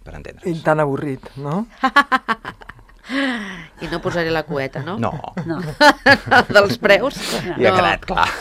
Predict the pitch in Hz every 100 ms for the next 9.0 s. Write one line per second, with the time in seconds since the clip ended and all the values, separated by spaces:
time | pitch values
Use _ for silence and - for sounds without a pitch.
0 | 143 123 120 120 196 190 196 - 190 196
1 | 180 170 170 165 185 220 190 180 175 180
2 | 175 165 160 156 147 143 139 139 - 143
3 | 139 147 175 196 170 170 165 156 147 151
4 | 151 139 143 - 147 151 151 147 151 143
5 | 147 160 151 147 151 151 151 151 147 151
6 | 147 - 156 147 143 135 135 143 147 151
7 | 151 170 - 151 143 135 135 135 131 127
8 | 120 64 50 50 - 98 151 160 143